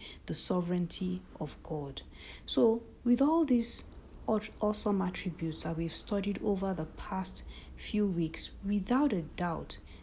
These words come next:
the Almighty God alone deserves to be worshipped.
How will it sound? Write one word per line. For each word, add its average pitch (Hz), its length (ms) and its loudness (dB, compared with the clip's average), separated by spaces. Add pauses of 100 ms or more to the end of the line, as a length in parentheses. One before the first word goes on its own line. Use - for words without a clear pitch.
(100)
the 190 140 2
Almighty 214 720 4
God 175 420 0
alone 175 720 2 (120)
deserves 156 760 -2
to 151 120 -4
be 147 180 -4
worshipped. 151 680 -4